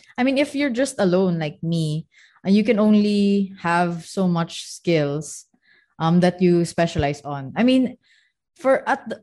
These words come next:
for me kasi, it's better than, it's better to know a lot and then on-, specialize on a few rather than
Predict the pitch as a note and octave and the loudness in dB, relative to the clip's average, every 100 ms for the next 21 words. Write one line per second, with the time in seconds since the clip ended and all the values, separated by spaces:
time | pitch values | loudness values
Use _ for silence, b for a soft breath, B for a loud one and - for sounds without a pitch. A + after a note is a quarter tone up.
0 | - C#4 C#4+ C#4 C4+ C4+ B3 F#3+ D#3+ C#3 | -12 -4 -2 -2 -4 -4 -2 0 0 -2
1 | F#3+ - G3+ G3+ G#3 G3+ F3+ E3+ E3+ E3+ | -4 -2 -2 0 -2 0 0 -2 -4 -8
2 | - _ - - A#3 - G#3 G#3 G#3+ G3+ | -10 _ -16 -4 -4 0 0 2 2 2
3 | G3+ G3 G3+ F#3+ F#3+ F#3+ - _ _ _ | 0 -2 -2 0 -2 -4 -12 _ _ _
4 | - F#3+ F#3+ F#3 F3+ D3+ F3 D3+ C#3 - | 2 4 6 4 2 0 0 0 0 -4
5 | _ - - F#3 F#3+ F3 F3+ F#3+ F#3+ - | _ -20 -6 0 2 2 0 -2 -2 -6
6 | - - G3+ F#3+ F#3 F3+ E3+ E3+ E3+ - | -10 -2 0 2 2 2 -2 -4 -4 0
7 | F#3+ E3 A3 - _ _ _ - F#3 F#3 | 2 2 0 -8 _ _ _ 0 2 4
8 | F#3 F3+ F3 E3 D#3+ D#3+ D#3 | 4 2 0 -2 -2 -6 -8